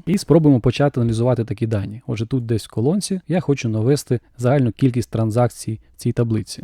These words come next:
І для того, щоб порахувати, нам потрібна формула. Ми можемо повернутися до чату Джі Пі Ті і попросити згенерувати таку формулу.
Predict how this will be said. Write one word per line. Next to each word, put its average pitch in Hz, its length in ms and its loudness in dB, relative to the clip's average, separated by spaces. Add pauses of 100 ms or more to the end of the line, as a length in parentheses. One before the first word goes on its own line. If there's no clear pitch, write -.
(120)
І 131 120 4
для 135 100 6
того, 120 180 4
щоб 117 140 -2
порахувати, 123 480 2
нам 131 160 4
потрібна 123 320 0
формула. 104 440 -4
Ми 120 120 0
можемо 120 240 2
повернутися 135 540 2
до 113 120 -8
чату 135 240 -2
Джі 156 140 0
Пі 185 80 -6
Ті 262 120 2
і 233 60 4
попросити 135 480 0
згенерувати 113 640 0
таку 120 260 -2
формулу. 113 480 -4